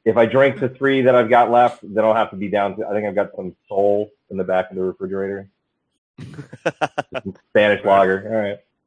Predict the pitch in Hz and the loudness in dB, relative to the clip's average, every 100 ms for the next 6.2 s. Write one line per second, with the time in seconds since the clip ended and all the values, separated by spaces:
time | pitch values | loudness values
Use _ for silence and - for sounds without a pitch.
0 | _ - 117 123 - 104 104 104 - - | _ -12 -10 -10 -10 -6 -4 -6 -10 -8
1 | 147 165 160 170 196 196 180 160 165 165 | -2 -2 0 0 0 -4 -10 -6 -6 -6
2 | 160 143 147 135 135 123 127 131 107 117 | -6 -6 -4 -2 -2 -4 -4 -2 -2 -4
3 | 123 143 139 135 139 190 185 143 135 143 | -4 -8 -12 -8 -8 -6 -6 -2 0 0
4 | - - 147 139 - _ _ - 131 135 | -4 -6 -2 -2 -4 _ _ -12 -10 -6
5 | 127 117 120 117 117 113 - 123 120 113 | -6 -4 -4 -6 -6 -12 -8 -4 -2 -4
6 | 110 107 | -10 -16